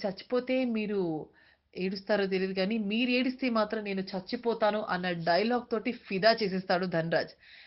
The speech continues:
నిజంగా ధనరాజ్ తన స్టైల్‌లో ప్రపోజ్ చేశాడు, అది కూడా చాలా బాగుండింది. ఇక సమీర్, సమీర్ కూడా ఒక డిఫరెంట్ ట్రాక్‌నే తొక్కాడు. హరితేజని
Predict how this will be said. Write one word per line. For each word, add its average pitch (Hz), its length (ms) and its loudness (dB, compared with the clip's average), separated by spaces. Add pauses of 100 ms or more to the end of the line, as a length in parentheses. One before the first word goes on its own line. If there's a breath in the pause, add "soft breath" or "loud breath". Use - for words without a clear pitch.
(100)
నిజంగా 277 280 2 (120)
ధనరాజ్ 247 340 0 (100)
తన 202 160 2 (100)
స్టైల్‌లో 208 460 0
ప్రపోజ్ 190 380 -2
చేశాడు, 202 300 -2
అది 185 140 0
కూడా 196 200 2
చాలా 175 300 0
బాగుండింది. - 440 -8 (380 loud breath)
ఇక 311 120 0 (140)
సమీర్, 247 400 2 (360)
సమీర్ 277 380 -2
కూడా 294 140 2 (200)
ఒక 247 80 -2 (200)
డిఫరెంట్ 311 460 0
ట్రాక్‌నే 269 440 4
తొక్కాడు. 180 360 -2 (480 loud breath)
హరితేజని 277 640 4